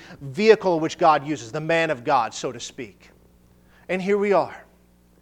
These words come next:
And what do we do? We like to go chopping at branches.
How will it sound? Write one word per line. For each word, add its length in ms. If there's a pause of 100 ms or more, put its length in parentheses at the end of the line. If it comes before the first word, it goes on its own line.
(520)
And 140
what 100
do 80
we 120
do? 260 (840)
We 640 (680)
like 180
to 60
go 100
chopping 420
at 140
branches. 680